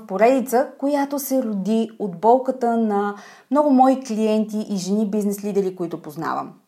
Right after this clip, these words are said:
Сближаването с поколението след нас, разбирането на тяхната перспектива, взаимното уважение и познаване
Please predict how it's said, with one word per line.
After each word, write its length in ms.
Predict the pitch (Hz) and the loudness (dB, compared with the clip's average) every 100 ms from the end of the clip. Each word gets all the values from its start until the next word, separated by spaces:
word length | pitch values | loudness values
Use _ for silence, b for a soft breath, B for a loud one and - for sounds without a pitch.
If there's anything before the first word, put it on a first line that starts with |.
| _ _ _ _ _ - | _ _ _ _ _ -12
Сближаването 800 | 180 180 202 233 294 370 359 277 | -6 0 4 6 6 4 -2 -4
с 240 | 262 247 | -6 -8
поколението 640 | - - 220 233 254 240 208 | -10 -2 2 4 2 0 -6
след 320 | - 208 208 | -6 -6 -6
нас, 400 | 151 127 - - B B B B | -8 -8 -14 -20 B B B B
разбирането 720 | 214 185 185 277 320 311 285 | 0 0 0 2 4 2 2
на 240 | 254 220 - | 0 0 0
тяхната 500 | 240 240 262 233 220 | 2 2 0 -2 -4
перспектива, 720 | 185 - - - - - - - - | -6 -10 -14 -14 -12 -12 -14 -18 -12
взаимното 640 | 180 165 247 285 302 277 262 | -8 0 2 2 2 0 0
уважение 680 | 220 185 190 170 165 156 | 0 0 0 0 -4 -8
и 360 | - - 208 202 | -12 -6 -6 -4
познаване 880 | 202 180 214 226 277 294 247 302 | -6 -2 4 4 6 6 4 2